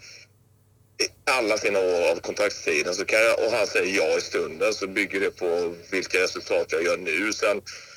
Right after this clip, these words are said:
vet ju ni också, så jag, ja, jag har, i Kalmar har jag mer än fem matcher på mig med Norlings. Man är fem matcher från att få sparken, liksom. Eh,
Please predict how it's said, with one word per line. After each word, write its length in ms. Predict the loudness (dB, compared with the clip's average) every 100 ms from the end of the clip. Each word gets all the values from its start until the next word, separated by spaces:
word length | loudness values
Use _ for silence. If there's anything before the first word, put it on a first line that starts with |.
| -12 -2
vet 200 | -2 0
ju 40 |
ni 120 | 0
också, 320 | 0 0 -2 0
så 100 | 2
jag, 460 | 4 6 6 4 2 -6 -16 -20 -20 -20 -2
ja, 180 | 0 2 2
jag 80 |
har, 360 | 4 4 4 2
i 100 | 0
Kalmar 300 | 0 0 2
har 120 | 4
jag 140 | 4 4
mer 140 | 2
än 60 | 2
fem 220 | 2 2
matcher 280 | 0 -2 -4
på 160 | -2 0
mig 120 | 0
med 140 | -2
Norlings. 640 | -2 -2 -2 -4 -4 -8 -14 -20 _ _ -2 0
Man 120 | 2
är 60 | 0
fem 240 | 0 0
matcher 280 | 0 0 -4
från 180 | -2 -2
att 80 | -2
få 80 | -4
sparken, 540 | 0 0 0 0 -2
liksom. 420 | -2 -2 -2 0
Eh, 540 | 2 4 4 4 2